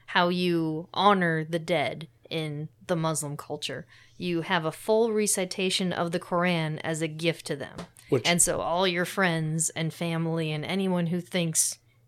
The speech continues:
Speaker 1: that they knew you even a little bit, that's how they commemorate you.
Speaker 2: Which I never heard of that before, but I'm
Speaker 1: Yeah.
Speaker 2: not familiar with that culture. It's like, oh,
Speaker 1: Yeah.
Speaker 2: I learned something.
Speaker 1: Yeah, that's, that's what I love about this. I think everyone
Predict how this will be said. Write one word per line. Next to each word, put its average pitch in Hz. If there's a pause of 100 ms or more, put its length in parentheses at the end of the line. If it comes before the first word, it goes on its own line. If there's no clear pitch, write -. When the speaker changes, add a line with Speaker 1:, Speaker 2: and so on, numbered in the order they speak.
Speaker 1:
that 156
they 165
knew 180
you 175
even 170
a 165
little 170
bit, 147
that's 160
how 156
they 147 (400)
commemorate 180
you. - (120)
Speaker 2:
Which 147
I 117
never 117
heard 101
of 101
that 98
before, 101
but 120
I'm 92
Speaker 1:
Yeah. 262
Speaker 2:
not 92
familiar 113
with 113
that 135
culture. 214
It's 107
like, 123
oh, 269
Speaker 1:
Yeah. 156 (260)
Speaker 2:
I 175
learned 320
something. - (320)
Speaker 1:
Yeah, 254
that's, 165
that's 220
what 220
I 214
love 202
about 147
this. 143
I 175
think 202
everyone 196